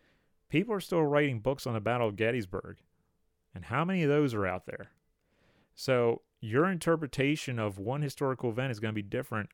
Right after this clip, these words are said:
than someone else's interpretation of a historical event. Or the voice which they write that blog post is gonna be different than a voice of someone else writing that same style of blog post about that same subject.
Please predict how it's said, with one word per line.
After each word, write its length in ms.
than 100
someone 300
else's 320
interpretation 640
of 60
a 40
historical 480
event. 320
Or 120
the 140
voice 500
which 200
they 160
write 340
that 200
blog 360
post 280
is 60
gonna 120
be 100
different 520
than 180
a 60
voice 420
of 100
someone 440
else 400
writing 440
that 160
same 440
style 640
of 160
blog 320
post 340
about 220
that 200
same 320
subject. 600